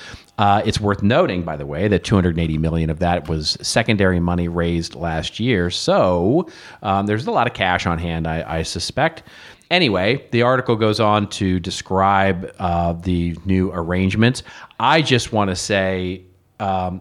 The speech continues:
I've had the pleasure of meeting and knowing Alex Shootman, the C E O there, a little bit. Um, and it's just, I, I couldn't be more proud of those guys. I mean, they, the, the work that they've put in, um, the company there, the culture there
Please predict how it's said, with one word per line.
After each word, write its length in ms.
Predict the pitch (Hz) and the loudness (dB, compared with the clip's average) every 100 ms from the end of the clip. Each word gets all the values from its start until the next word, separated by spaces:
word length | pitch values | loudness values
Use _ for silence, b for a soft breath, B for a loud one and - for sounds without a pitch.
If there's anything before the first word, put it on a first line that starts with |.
| - 110 | -8 -6
I've 100 | 107 | -2
had 160 | 107 | -2
the 80 | 95 | -2
pleasure 540 | - 120 107 95 95 | -2 0 0 2 0
of 100 | 90 | 0
meeting 320 | 90 95 95 87 | 0 0 0 0
and 160 | 85 | 0
knowing 400 | 87 90 90 90 | 2 2 2 0
Alex 340 | 92 95 104 - | 2 2 0 -4
Shootman, 360 | 101 90 87 | -4 -4 -4
the 60 | 85 | -4
C 320 | - 95 87 | -2 0 2
E 40 | |
O 100 | 87 | 2
there, 200 | 85 85 | 2 2
a 40 | 82 | 0
little 360 | 104 113 110 | 2 2 2
bit. 340 | 90 87 87 - B B B _ | 2 0 -2 -8 B B B _
Um, 500 | 95 95 87 87 85 - _ _ _ _ - - | 2 4 2 0 -2 -8 _ _ _ _ -18 -4
and 260 | 120 110 135 | 0 0 0
it's 180 | 120 - | -2 -2
just, 340 | 117 101 - | -2 -2 -4
I, 180 | 113 107 - | -2 -2 -4
I 120 | 117 | -8
couldn't 240 | - 120 95 | -4 -4 -2
be 120 | 90 | -2
more 160 | 87 | -2
proud 320 | 85 92 80 80 | -2 0 0 -2
of 80 | |
those 180 | 78 78 | -4 -4
guys. 280 | 80 76 87 | -4 -6 -4
I 60 | 90 | -2
mean, 120 | 87 | 0
they, 140 | 92 | 0
the, 280 | 95 95 90 B B B B | 0 -2 -2 B B B B
the 80 | 110 | -2
work 400 | 92 107 127 - | 0 0 -2 0
that 140 | 127 - | -2 0
they've 220 | 117 117 | 0 0
put 220 | 123 113 | 0 0
in, 460 | 107 104 104 101 101 B B _ - | 2 0 0 -2 -6 B B _ 0
um, 640 | 101 98 92 92 87 98 | 4 4 4 4 0 -2
the 180 | 101 95 | -8 -8
company 540 | - - 131 139 127 | -4 0 2 4 2
there, 320 | 110 107 101 92 | 2 2 2 2
the 100 | 90 | -2
culture 600 | - 123 131 - 117 101 | -2 0 0 0 0 0
there 540 | 98 95 95 90 | -2 -2 -2 -4